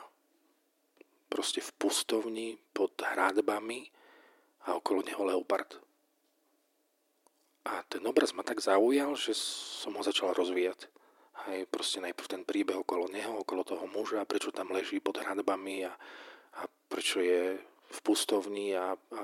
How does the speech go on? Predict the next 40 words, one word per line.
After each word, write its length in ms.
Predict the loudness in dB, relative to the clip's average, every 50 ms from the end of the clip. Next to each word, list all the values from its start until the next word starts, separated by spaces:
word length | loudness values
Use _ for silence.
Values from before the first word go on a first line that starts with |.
| -4 -2
a 140 | -2 -2 -2
prečo 240 | 0 0 0 0 0
tam 160 | 0 -2 -4
má 80 | -4 -2
leoparda 720 | 0 0 -2 -2 2 2 2 2 2 0 0 -2 -2 -2 -6 -10 -10 -10 -10 -10 -6 -4
a 80 | -4 -4 -2 -2
čo 80 | -2
to 160 | 0 0 0
je 80 | -2 -2
za 160 | -2 -2 0
hrad, 560 | 2 2 2 2 2 2 2 2 0 -2 -4
pod 160 | -2 0 0 0
ktorým 400 | 0 0 2 2 2 2 2 0
leží. 320 | 0 2 2 0 0 -2
A 80 | -2 -4
ten 160 | -10 -8 0
príbeh 280 | 4 4 4 4 2 -4
sa 100 | -4 -4
začal 320 | -2 -2 -2 -2 -4 -6
pomaličky 480 | -6 -6 -4 -4 -2 -2 -2 -2 0 0
rozvíjať. 480 | 0 2 2 4 4 4 4 2 -2 -10 -16 -14 -12 -12 -10 -10 -12 -12 -14 -16 -20 -20 _ _ -20 -20 -12
Urobil 320 | -6 -2 0 0 0 0 -2
som 140 | 0 0 -2
si 100 | 0 -2
takú 240 | -2 -4 -2 -2
nástenku 800 | -2 -2 0 -2 -2 -2 -2 -2 -2 -2 2 2 2 2 2 -2 -10 -20 _ -8
v 40 | -6
spálni, 680 | -6 -4 -2 -2 -2 -2 -2 -2 -4 -4 -4 -6 -8 -10 _ _ _ -12
som 200 | -10 -8 -6 -4
si 120 | -4 2
dal 160 | 2 2 2
taký, 280 | 2 0 -6 -4 -6 -6
ten 160 | -6 -6 -4
taký 240 | -4 -4 -2 -2 -2
baliaci 440 | 0 2 2 2 2 0 -2 -2 -2
papier, 360 | 0 -2 0 4 4 2 2 2
som 160 | -4 -4 -2
prilepil 600 | 0 0 2 2 0 0 0 0 0 0 0 -6 -10 -10
na 80 | -4 -2
stenu 520 | -2 0 0 0 -2 0 -2 -4 -6 -8